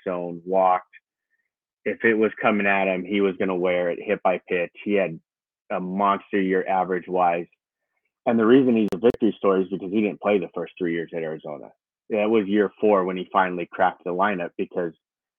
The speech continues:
guys were ahead of him at second base that were just monsters as well.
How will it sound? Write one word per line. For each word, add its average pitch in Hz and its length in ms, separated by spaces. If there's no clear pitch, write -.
guys 92 240
were 87 140
ahead 95 200
of 87 60
him 85 160
at 85 140
second 85 240
base 92 300
that 82 100
were 80 180
just 80 160
monsters 90 580
as 76 80
well. 85 400